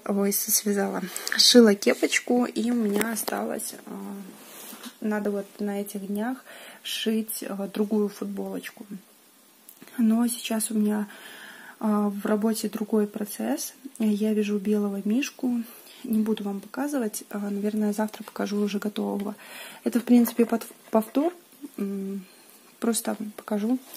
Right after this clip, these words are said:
<laughs> что связала, и все. И еще, так как мы приехали в деревню, здесь я думала, что взять с собой. Взяла немножко материала,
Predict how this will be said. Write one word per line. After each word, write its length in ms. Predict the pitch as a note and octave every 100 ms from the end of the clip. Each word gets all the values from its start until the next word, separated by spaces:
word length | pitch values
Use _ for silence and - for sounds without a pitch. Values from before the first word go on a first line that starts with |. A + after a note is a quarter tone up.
| -
<laughs> 60 | A3+
что 180 | -
связала, 480 | G#3+ - G3 G3 G3
и 40 | G3+
все. 260 | - - - - - - - - - - - - -
И 120 | - A#3
еще, 840 | C#4 B3+ - - - A#3 B3 C4 C4
так 160 | A3+
как 200 | A3 -
мы 80 | G#3
приехали 480 | G#3 G#3 G#3+ - G3
в 120 | F#3
деревню, 580 | G#3 A3 D#4+ D#4+ D4+ C#4 C4 -
здесь 680 | C#4+ A3 G#3 A3+ A#3 A3+ - -
я 480 | A#3 A3 G#3+ G#3+ G#3 G3+ - - -
думала, 500 | A3 G#3+ A3+ G#3+ G3+
что 200 | - G#3+
взять 300 | G3+ G3+ G3+
с 40 |
собой. 380 | - F#3 A3+ D#4
Взяла 340 | C4+ G#3 G3+ G3+
немножко 520 | G#3 G#3 G#3 - G3+
материала, 640 | G3 G3 - G3+ G3 G3